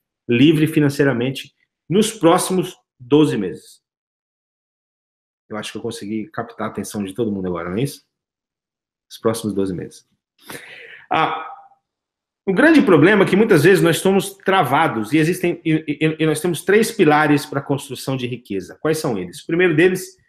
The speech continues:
é você ter o seu próprio negócio. Eu nunca conheci ninguém que ficou rico, milionário, trabalhando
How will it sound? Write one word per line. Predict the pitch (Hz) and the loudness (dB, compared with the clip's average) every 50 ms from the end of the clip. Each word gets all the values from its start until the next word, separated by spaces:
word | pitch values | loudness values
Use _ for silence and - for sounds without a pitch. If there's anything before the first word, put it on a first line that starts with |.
| _ _ _ _ _ _ _ _ _ _ - | _ _ _ _ _ _ _ _ _ _ -2
é | 143 147 151 151 131 - - - - - | 0 2 4 2 2 0 -4 -12 -6 -2
você | 139 151 147 156 143 | -2 0 0 0 0
ter | - 156 | 2 0
o | 147 | 2
seu | 151 - 147 151 | 2 2 0 0
próprio | - 139 139 139 139 143 135 | 2 0 0 2 2 0 -2
negócio. | 131 117 104 104 95 - - - - - - | 0 0 -2 -2 -2 -4 -8 -14 -16 -10 -8
Eu | 117 | -6
nunca | 135 143 147 | -4 -4 -2
conheci | 120 143 139 139 - - | -2 -2 -2 -2 -2 0
ninguém | 147 170 135 139 147 165 151 | 0 2 2 2 2 0 -2
que | - _ - | -6 _ -20
ficou | - _ - 135 120 120 - - | -10 _ -4 -2 -2 -2 -2 -2
rico, | 165 165 - 156 | -2 -2 0 0
milionário, | 151 147 143 131 127 123 135 139 139 135 | 0 0 0 0 -2 -2 -2 -4 -4 -4
trabalhando | 139 131 127 120 117 127 131 123 - | -4 -4 -4 -2 -2 -2 -4 -6 -10